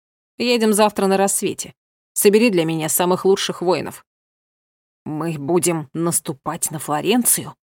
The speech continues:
сглотнул Маурицио, подумав, что герцог сходит с ума. Но Стефано задумался, понимая, что выбора нет.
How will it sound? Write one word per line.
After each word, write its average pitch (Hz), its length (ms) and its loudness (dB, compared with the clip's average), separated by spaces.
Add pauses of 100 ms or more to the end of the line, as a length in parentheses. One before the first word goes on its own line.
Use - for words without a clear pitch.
(640)
сглотнул 185 580 0
Маурицио, 165 600 -2
подумав, 202 420 0
что - 180 -4
герцог 190 420 -2
сходит 196 440 -4
с - 160 -6
ума. 165 300 -4 (560)
Но 202 200 2
Стефано 226 580 2
задумался, 214 760 2
понимая, 196 600 2
что 196 260 -4
выбора 175 480 -2
нет. 160 460 -10